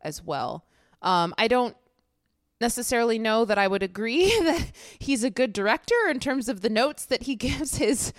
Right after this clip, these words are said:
his performers, uh, but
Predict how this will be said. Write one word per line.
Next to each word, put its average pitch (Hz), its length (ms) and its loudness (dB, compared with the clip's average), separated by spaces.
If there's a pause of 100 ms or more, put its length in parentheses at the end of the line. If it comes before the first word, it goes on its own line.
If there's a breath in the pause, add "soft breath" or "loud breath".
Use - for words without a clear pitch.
(260 loud breath)
his 220 220 -2
performers, 254 880 -2
uh, 165 640 -4 (500)
but - 580 -4